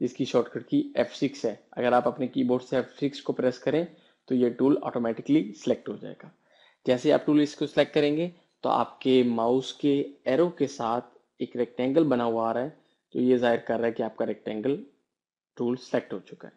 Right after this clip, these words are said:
हम इसको click को दबाए दबाए freely जैसे भी चाहें ड्रॉ कर सकते हैं। जैसे हम click को छोड़ते हैं, तो rectangle बन जाता है। हम इस rectangle का size यहाँ से एडजस्ट कर सकते हैं। हम कहते हैं कि भी पाँच inch चौड़ाई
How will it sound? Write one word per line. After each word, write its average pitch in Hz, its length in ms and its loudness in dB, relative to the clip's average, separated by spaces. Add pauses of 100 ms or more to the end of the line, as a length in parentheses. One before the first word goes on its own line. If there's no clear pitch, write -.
(500)
हम 127 180 2
इसको 127 180 -2
click 135 320 -2
को 156 80 4
दबाए 131 300 4
दबाए 135 320 2
freely 151 540 4
जैसे 127 340 4
भी 147 100 4
चाहें 135 380 0
ड्रॉ 127 180 2
कर 127 140 -2
सकते - 340 -6
हैं। 131 280 -2
जैसे 120 280 0
हम 127 100 0
click 127 260 -4
को 127 80 0
छोड़ते 123 380 -6
हैं, 156 200 -8 (340)
तो 120 80 -6
rectangle 120 500 -4
बन 117 300 -4
जाता 92 300 -12
है। - 100 -20 (240)
हम 127 140 0
इस 123 140 -6
rectangle 123 400 -2
का 123 140 0
size 123 320 -2
यहाँ 120 160 -2
से 131 120 -4
एडजस्ट 127 280 -2
कर 135 120 0
सकते 131 340 -6
हैं। 143 220 -4 (280)
हम 131 160 -2
कहते 123 240 -2
हैं 123 80 0
कि 127 80 4
भी 127 100 2
पाँच 123 400 0
inch 139 240 -2
चौड़ाई 131 460 2